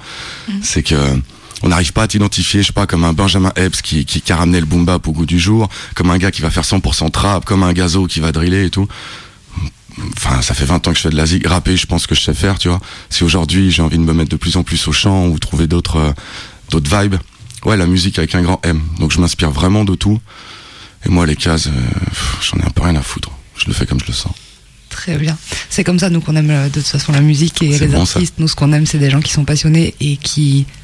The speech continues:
Speaker 1: aiment ce qu'ils font, qui sont fiers de ce qu'ils font, qui ont envie de découvrir plein de choses, qui sont curieux. Et c'est là où, en général, on a les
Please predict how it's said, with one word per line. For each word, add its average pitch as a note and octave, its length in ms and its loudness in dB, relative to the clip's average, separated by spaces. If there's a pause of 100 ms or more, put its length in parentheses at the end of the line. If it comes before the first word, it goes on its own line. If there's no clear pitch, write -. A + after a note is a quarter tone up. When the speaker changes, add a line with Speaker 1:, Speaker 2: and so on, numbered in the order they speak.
(440)
Speaker 1:
aiment F#3 200 4
ce F3+ 100 -2
qu'ils F#3 140 0
font, F#3+ 200 2 (300)
qui E3 140 -2
sont D3 220 2
fiers F3+ 200 0
de E3+ 100 2
ce - 80 -4
qu'ils - 140 -6
font, E3+ 180 0
qui D#3+ 140 -2
ont D3 40 4
envie C#3+ 100 2
de C#3+ 60 -2
découvrir E3 340 0
plein E3 160 0
de D#3 60 4
choses, E3 200 0
qui - 120 -6
sont C#3 140 0
curieux. D#3 320 4 (500)
Et D3+ 120 2
c'est C#3 240 2
là D#3 240 2
où, C#3 60 4
en C#3 120 4
général, C#3 420 2
on C3 120 4
a C3 40 4
les B2+ 140 2